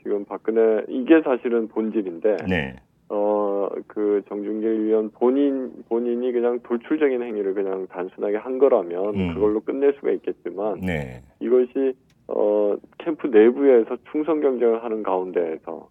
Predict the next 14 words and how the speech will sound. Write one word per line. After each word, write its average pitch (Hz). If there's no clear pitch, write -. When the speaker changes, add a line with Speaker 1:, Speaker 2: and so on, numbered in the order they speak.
Speaker 2:
예. 76
Speaker 1:
이런 104
돌발적인 101
행위가 101
나왔고 82
Speaker 2:
예. 67
Speaker 1:
또 113
그것이 117
어떤 110
그런 143
네거티브를 120
위한 107
Speaker 2:
음. 127
Speaker 1:
자료 98